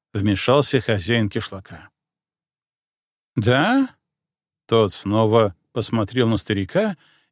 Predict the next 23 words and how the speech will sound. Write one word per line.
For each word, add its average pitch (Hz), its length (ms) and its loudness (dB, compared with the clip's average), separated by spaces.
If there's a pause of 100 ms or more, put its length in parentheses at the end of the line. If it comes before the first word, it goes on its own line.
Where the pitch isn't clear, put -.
и 123 160 2
вновь 104 480 -2
перешёл 117 420 -4
на 127 160 0
английский. 90 540 -8 (1300)
«Ну 127 180 2
хорошо, 147 500 2
давайте 135 460 0
ближе 131 340 0
к 131 60 -2
делам, 85 440 -6 (380)
а - 140 -4
потом 214 420 0
немного 160 440 0
развлечёмся». 101 720 -6 (1080)
И 120 80 0
они 151 280 2
ушли. 92 500 -6 (880)
Люди 120 380 2
европейца 165 800 -2 (300)
последовали 113 680 -2
за 101 180 -2
ними. 76 340 -12